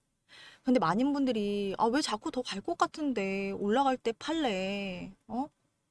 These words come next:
내려가는데 불안하게 왜 사래?" 이거 뭐 보통 미친 게 아니죠?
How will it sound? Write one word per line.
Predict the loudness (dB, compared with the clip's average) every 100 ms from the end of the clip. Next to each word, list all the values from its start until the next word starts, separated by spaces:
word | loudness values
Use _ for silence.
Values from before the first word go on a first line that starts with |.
| _ _
내려가는데 | 2 4 4 4 2 2 2 2 0
불안하게 | 2 4 4 0
왜 | -2
사래?" | -4 -6 -4 -4 -4 -6 -6 -10 -14 -18 _ _ _
이거 | -2
뭐 | 2 0
보통 | 2 -2 0 -2
미친 | 0 -2
게 | 0
아니죠? | 0 0 -4 -4 -4